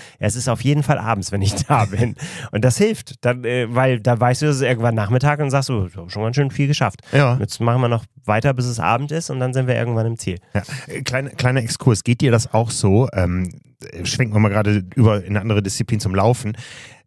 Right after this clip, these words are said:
Speaker 2: Wenn es dunkel ist, vergeht die Zeit so, so viel langsamer.
Speaker 1: Ähm, ich find, man nimmt das all-, es, es kommt, also beim Laufen, äh, ist es, find ich, anders als, äh, so beim, beim Radfahren, weil ich find,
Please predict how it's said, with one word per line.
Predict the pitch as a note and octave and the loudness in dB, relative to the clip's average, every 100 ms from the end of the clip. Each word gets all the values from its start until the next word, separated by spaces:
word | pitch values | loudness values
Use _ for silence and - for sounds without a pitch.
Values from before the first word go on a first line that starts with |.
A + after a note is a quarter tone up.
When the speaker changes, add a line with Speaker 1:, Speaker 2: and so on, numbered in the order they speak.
| _ A2 | _ 0
Speaker 2:
Wenn | G#2 | 0
es | - | 2
dunkel | C3 C#3+ C3+ G2 | 4 4 4 2
ist, | F#2 C3 - - | 2 0 0 -8
vergeht | - G#2+ A2+ A2+ | -4 -2 0 0
die | G2+ | -2
Zeit | - G2 G#2 - | -4 -2 -2 -4
so, | G2+ E2+ - C#3 C3+ | -8 -4 2 2 2
so | G2+ | -2
viel | - G2+ | -4 -2
langsamer. | G2+ G2 D2+ D2+ D#2 A2 - _ _ _ _ - - _ _ _ _ _ _ _ _ _ _ - | -2 -2 -4 -6 -6 -6 -10 _ _ _ _ -20 -20 _ _ _ _ _ _ _ _ _ _ -2
Speaker 1:
Ähm, | A#2+ B2 B2 B2 B2 A#2+ - | 0 2 2 0 0 -2 -4
ich | A#2+ - | -6 -2
find, | D3+ | 0
man | C#3+ C#3 | 2 0
nimmt | C#3+ C#3+ | 0 -2
das | B2+ - | -6 -6
all-, | A#2 A#2+ - | -8 -8 -6
es, | B2+ - | -6 -6
es | - - | -6 -2
kommt, | D#3 D#3 - G2+ - | -2 -2 -4 -6 -4
also | C3 A2 | -2 0
beim | A#2+ A#2+ | 0 2
Laufen, | E3+ G3 A#2 E3 - _ _ - | 0 0 -2 -4 -8 _ _ -2
äh, | B2+ C3+ C3+ C3 C3 - | 0 2 2 0 -2 -4
ist | A#2+ | -6
es, | C3 - | -6 -4
find | - C3+ | -2 -2
ich, | A2+ | -2
anders | A2+ D3 - | -4 -4 -4
als, | G2+ A#2+ - - - | -4 -4 -6 -10 -8
äh, | A2+ A2 G#2 | -6 -6 -4
so | G#2+ A2 | -2 0
beim, | A2+ A2+ A2 | 0 -2 -4
beim | G2 A2 A2+ A2+ | -2 -2 -2 -2
Radfahren, | D3 - G2 G2 | -2 -2 -2 0
weil | A2 G#2 | -2 -2
ich | A#2 | -6
find, | - C3+ A#2+ | -2 -2 -4